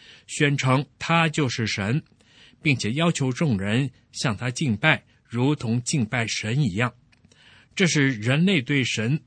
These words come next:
最终极的亵渎，也可以说这是造成神不再忍耐人类的原因。从这一刻开始，神的审判将要倾倒在地上。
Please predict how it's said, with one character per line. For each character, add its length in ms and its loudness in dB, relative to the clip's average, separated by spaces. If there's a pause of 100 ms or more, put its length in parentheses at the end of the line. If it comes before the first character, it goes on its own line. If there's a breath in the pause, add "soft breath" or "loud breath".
(100)
最 260 0
终 360 2
极 140 -4
的 120 -4
亵 220 2
渎， 280 -6 (540 loud breath)
也 180 4
可 160 -4
以 120 2
说 360 -2 (220)
这 100 2
是 220 -2
造 260 -2
成 260 -4
神 380 0 (240 soft breath)
不 260 0
再 460 -4
忍 320 -2
耐 260 2
人 260 -2
类 160 2
的 120 -12
原 300 2
因。 180 6 (1000 loud breath)
从 320 2
这 140 2
一 140 4
刻 180 -4
开 220 0
始， 320 -2
神 260 2
的 80 4
审 220 -2
判 320 0 (320 soft breath)
将 180 -2
要 200 0
倾 400 4
倒 180 2
在 160 -4
地 180 2
上。 180 -6